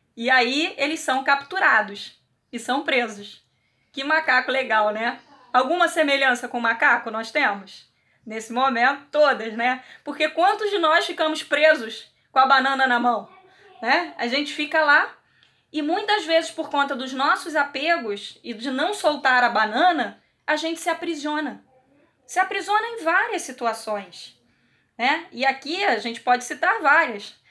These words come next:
Se aprisiona em relações, se aprisiona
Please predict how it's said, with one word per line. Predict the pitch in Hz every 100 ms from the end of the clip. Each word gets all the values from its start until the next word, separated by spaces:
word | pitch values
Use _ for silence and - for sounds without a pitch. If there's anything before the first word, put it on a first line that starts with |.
| _ _
Se | 240
aprisiona | 247 247 247 285
em | 269
relações, | 269 262 226 - 240 285 269
se | 247
aprisiona | 240 240 208 226 269 262